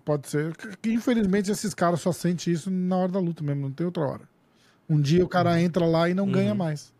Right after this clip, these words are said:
Speaker 1: Acontece isso. Muito. Muito. Então é
Speaker 2: Sim.
Speaker 1: é isso. Não tem... Cara, não tem absolutamente nada de notícia. Tem os dois,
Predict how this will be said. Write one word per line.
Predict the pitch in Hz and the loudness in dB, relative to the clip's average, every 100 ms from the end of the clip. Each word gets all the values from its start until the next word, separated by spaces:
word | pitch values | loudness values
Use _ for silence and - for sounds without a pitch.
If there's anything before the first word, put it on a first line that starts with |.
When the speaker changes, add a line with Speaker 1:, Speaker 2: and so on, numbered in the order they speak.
| - | -20
Speaker 1:
Acontece | 139 160 151 170 - 185 | -10 -8 -4 -4 -4 -8
isso. | 160 - _ | -8 -16 _
Muito. | 160 185 143 - _ _ _ _ _ | 0 0 -2 -10 _ _ _ _ _
Muito. | 151 139 - _ _ _ _ _ _ _ _ _ _ _ _ _ | -4 -4 -8 _ _ _ _ _ _ _ _ _ _ _ _ _
Então | 127 120 139 | -4 -2 -2
é | 139 135 127 120 113 110 113 113 120 127 _ _ | 0 0 -2 -4 -6 -8 -8 -10 -12 -16 _ _
Speaker 2:
Sim. | - 107 104 - - | -16 -14 -14 -16 -8
Speaker 1:
é | 220 | -6
isso. | 185 - | -6 -6
Não | 196 | -4
tem... | 226 226 214 - - _ | -2 -2 -4 -8 -16 _
Cara, | 226 202 | -2 0
não | |
tem | 170 226 | -2 -2
absolutamente | 220 220 247 208 226 233 | -2 -2 -2 -4 -4 -4
nada | 208 185 185 185 190 202 | -2 2 2 2 0 0
de | 165 147 170 | -2 -6 -2
notícia. | 170 - 131 135 123 - _ _ _ | -4 -4 -6 -4 -6 -8 _ _ _
Tem | 180 180 | 0 2
os | 196 190 180 156 | 4 2 2 0
dois, | 139 175 185 175 160 143 131 110 - - - | 2 2 4 4 4 2 0 -4 -10 -14 -16